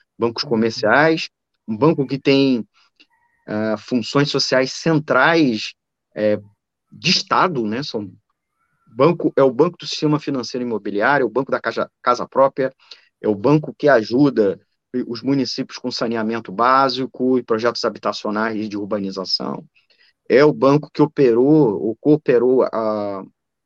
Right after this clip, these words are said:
Speaker 1: boa parte do pac e do pac dois, é o banco dos benefícios sociais, né? Não só o F G T S, pispa, zep,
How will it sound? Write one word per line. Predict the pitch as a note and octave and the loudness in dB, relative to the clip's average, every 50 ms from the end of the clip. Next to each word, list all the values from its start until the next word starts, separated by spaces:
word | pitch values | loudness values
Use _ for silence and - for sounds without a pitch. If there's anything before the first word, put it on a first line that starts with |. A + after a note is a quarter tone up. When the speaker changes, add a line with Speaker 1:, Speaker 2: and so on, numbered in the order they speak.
| _ _ _ _ _ _ _ _ _ _ | _ _ _ _ _ _ _ _ _ _
Speaker 1:
boa | - A#2 C#3 C#3+ - | 2 4 4 4 2
parte | - A#2+ B2 B2+ B2 - - A2+ | 0 0 0 0 0 -4 -8 -6
do | A2+ A2+ | -6 -6
pac | - - B2 B2 C3 C3+ - - A#2 | -4 0 0 2 0 0 -2 -6 -8
e | G#2+ | -6
do | A2 G#2+ | -6 -6
pac | - B2 A#2 - - | -4 -4 -6 -6 -6
dois, | G#2+ A2+ A#2 C#3 D3+ D3+ D3 C#3+ C3+ - - - - _ _ _ _ _ _ - | -4 -2 2 4 4 4 4 0 -4 -8 -12 -12 -14 _ _ _ _ _ _ -4
é | - C3+ | 0 2
o | C#3+ C3+ - _ _ - | 2 0 0 _ _ -4
banco | B2+ C#3 D#3+ E3+ E3 D#3 D#3+ D3 C#3 B2+ - | 0 2 2 2 0 -4 -6 -8 -8 -8 -10
dos | - A#2 B2 A#2 B2 B2+ C3 C3 B2 | -14 -20 -18 -12 -10 -8 -6 -6 -6
benefícios | - A2 D3+ D3+ D3+ C3 - - D#3 D#3+ D3+ - C3 - - | -2 0 2 2 2 0 -2 -4 -8 -6 -6 -8 -10 -12 -10
sociais, | - C#3 B2 - - A#2 A2+ B2 C3+ C#3+ D3+ D#3 D3+ A#2 - | -10 -10 -10 -8 -6 -4 0 0 2 2 0 0 -2 -4 -6
né? | G2+ A2 A#2 B2+ D3 E3+ - _ _ _ _ _ _ _ _ _ _ - | -8 -6 -6 -4 -6 -6 -8 _ _ _ _ _ _ _ _ _ _ -4
Não | A2 C3 C3+ | -2 -2 -2
só | - - - C3+ B2+ B2+ B2+ B2 A#2 | -2 -2 0 2 2 4 4 4 4
o | A#2 | 4
F | B2 A#2+ - A#2 | 2 0 -2 -6
G | G#2+ A2+ A2 | -6 -6 -6
T | - - G2+ | -4 -4 -2
S, | G2+ A2+ B2 C3+ C3+ C3+ C3+ C3 - - - - B2 A#2 G#2+ | 0 2 4 4 4 4 4 2 0 -4 -10 -8 -8 -8 -8
pispa, | - - A2 - - - G#2 G2 F#2+ | -8 -10 -14 -12 -10 -6 -4 -4 -2
zep, | F#2 A2+ B2+ E3+ - D3 - - D#3+ D#3+ | 0 2 4 4 4 2 0 -6 -10 -10